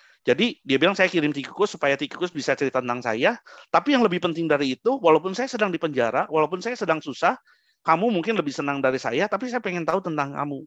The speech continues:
Karena saya mengasihi kamu." Pemimpin lagi ya, pemimpin yang menjaga jiwa, Paulus. Nah, ini luar biasa. Nah, terus kemudian kita lanjut ya, Bapak Ibu ya. Nah, nanti, eh, Tikikus ini ada di mana? Nah, ti-, jadi kalau Bapak Ibu tahu tentang perjalanan Paulus,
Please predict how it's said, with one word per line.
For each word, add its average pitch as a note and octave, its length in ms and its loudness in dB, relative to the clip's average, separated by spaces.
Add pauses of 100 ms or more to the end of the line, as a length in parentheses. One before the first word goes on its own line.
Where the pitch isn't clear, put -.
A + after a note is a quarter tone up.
(440)
Karena C#3 160 2
saya A3 160 2
mengasihi D#3+ 320 0
kamu." C#3+ 320 -4 (160)
Pemimpin C#3 400 2
lagi E3 300 4
ya, - 80 -6 (340)
pemimpin C#3 460 -2
yang C#3+ 160 -2
menjaga A#2 320 0
jiwa, A2+ 320 -8 (100)
Paulus. A#2 540 -4 (1800)
Nah, C#3 80 4
ini F3+ 160 6
luar D3+ 240 8
biasa. B2+ 320 0 (160)
Nah, C3 160 -2
terus G#3+ 240 2
kemudian F3+ 240 2
kita D#3 160 -2
lanjut B2+ 240 0
ya, D3+ 160 -4
Bapak A2+ 240 -4
Ibu A2 240 -6
ya. - 80 -16 (560)
Nah, D#3+ 160 2
nanti, D#3+ 320 2 (480)
eh, D3+ 160 6
Tikikus F#3 400 -2
ini G#3+ 160 -2
ada E3+ 160 0
di D3 80 -8
mana? C#3+ 480 0 (160)
Nah, C#3 160 -2 (160)
ti-, D3 160 -12
jadi D3 320 0
kalau E3 240 6
Bapak D3 320 4
Ibu D#3 240 4
tahu C#3+ 240 4
tentang C#3 320 -4
perjalanan C3+ 400 -2
Paulus, C#3 320 0